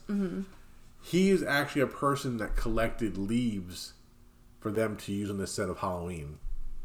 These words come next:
Speaker 2: Like,
Speaker 1: Oh,
Speaker 2: since,
Speaker 1: s-, shut up.
Speaker 2: since they didn't, they filmed it in California, they filmed Halloween in California,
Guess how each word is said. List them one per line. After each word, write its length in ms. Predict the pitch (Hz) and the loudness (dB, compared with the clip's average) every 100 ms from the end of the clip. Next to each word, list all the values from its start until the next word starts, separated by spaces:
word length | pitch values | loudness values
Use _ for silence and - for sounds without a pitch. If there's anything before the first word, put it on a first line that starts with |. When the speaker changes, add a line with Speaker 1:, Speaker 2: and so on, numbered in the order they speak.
| - - | -6 -4
Speaker 2:
Like, 200 | 185 - | -4 2
Speaker 1:
Oh, 200 | 247 277 | 8 10
Speaker 2:
since, 100 | 277 | 8
Speaker 1:
s-, 240 | 220 - - | 6 -2 -4
shut 280 | - 294 294 | 2 6 8
up. 340 | 269 277 190 | 8 6 4
Speaker 2:
since 400 | - - 143 127 | 6 8 8 6
they 680 | - 127 127 123 120 113 101 - - - - - | 2 4 6 6 6 2 -2 -12 -14 -12 -12 4
didn't, 380 | 131 127 110 | 4 4 0
they 120 | 113 110 | -2 4
filmed 300 | - 135 123 | 8 8 6
it 40 | 98 | 2
in 80 | |
California, 580 | 110 123 110 - 123 117 | 4 4 4 2 2 4
they 120 | 107 | 2
filmed 260 | 104 127 123 | 2 2 4
Halloween 320 | 127 120 113 | 4 4 2
in 60 | 101 | 2
California, 720 | 113 98 - 104 92 87 | 2 0 0 -4 -2 -4